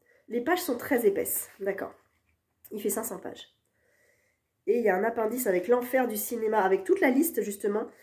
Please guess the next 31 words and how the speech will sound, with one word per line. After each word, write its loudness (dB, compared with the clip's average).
des -8
films -2
d'horreur, 2
d'accord. -8
Ah -10
ouais, -2
ça -6
me -4
tente -12
grave. -8
J'ai 4
pas 4
envie 6
de 2
lire 0
le -6
résumé. -8
Ça, -8
en 2
même 4
temps, -2
il 2
est -2
petit. -8
Euh, -2
donc, -4
le 0
réalisateur, 2
c'est -8
Morbus 0
Delacroix. 2